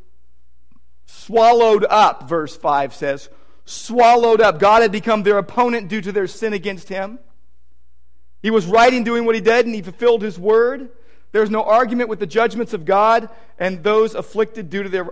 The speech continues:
unrepentant hearts, but he appeals to God's compassion.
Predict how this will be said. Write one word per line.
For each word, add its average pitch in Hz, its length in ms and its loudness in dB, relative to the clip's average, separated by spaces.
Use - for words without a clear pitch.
unrepentant 196 560 -6
hearts, - 560 -8
but 180 80 -4
he 190 80 2
appeals 202 340 -2
to 202 100 -12
God's 175 300 0
compassion. 156 720 -10